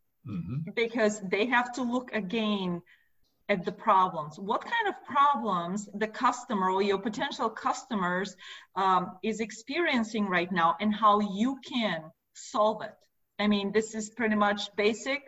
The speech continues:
Speaker 2: business one oh one. Don't focus on your product, focus on the problem customer has and go from there. I mean, we talk about inversion and things like that, but, uh, Michael, just in conclusion, if we have to summarize and to give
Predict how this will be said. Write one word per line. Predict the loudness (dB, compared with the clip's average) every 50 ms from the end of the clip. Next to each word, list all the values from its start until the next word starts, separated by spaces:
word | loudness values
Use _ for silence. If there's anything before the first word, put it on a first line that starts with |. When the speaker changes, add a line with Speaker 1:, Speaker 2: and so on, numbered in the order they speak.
| -20 _ _ -4
Speaker 2:
business | -4 -2 -2 -2 -4 -4 -4 0
one | 2 2 2 2
oh | 2 0
one. | 2 4 6 6 6 4 0 -2 -6 -12 -20 _ _ _ -18 -18 -12 -4 2
Don't | 4 6 6 6 2 -2 0
focus | 0 0 0 0 -2 -6 -6 -4
on | -2 0
your | 0 0 -2
product, | 0 2 4 6 6 4 2 0 -4 -6 -2
focus | 2 2 2 2 0 -6 -8 -2 0 0 0 0 0 2
on | 4 4 4 2
the | -4
problem | -4 0 4 6 6 6 6 4 2 2 2
customer | 0 -2 -2 -2 -6 -6 -4 -2 -2 0
has | 2 4 6 6 6 4 0 -4
and | -4 -4 -4 -2
go | 2 2 2 2 2 -2
from | -4 -4 -4 -2 -2
there. | 0 0 0 -2 -2
I | -4 -2
mean, | -2 -2 -2
we | -2 0
talk | 2 2 2 2 0
about | -2 0 0 0 -2 -2
inversion | -6 -6 -4 -2 -2 0 0 -2 -4 -4 -2 0 0 0 -2 -4 -10 -16 _ -8
and | -8 -6 -6 -6
things | -6 -6 -6 -4
like | -6 -4 -2
that, | 0 0 0
but, | 0 -4 -8 -10 -20 -20 -20 _ _ -16 -10 -4 0
uh, | 0 2
Michael, | 4 6 4 4 2 0 -2 -2 -2 -2 -8 -10 -6
just | -6 -6 -6 -6 _ -4
in | -2 0 0 0
conclusion, | -2 -4 -4 -4 -4 -8 -8 -6 -4 -2 -2 -2 -4
if | -6 -8 -6
we | -4 0
have | 2 2 0 0 -4
to | -12
summarize | -10 -4 0 0 2 2 2 2 4 4 4 2 0 -2 -6 -14 -18 -14 _ -2
and | 0 0 0 -2
to | -4
give | -4 -2 -4 -4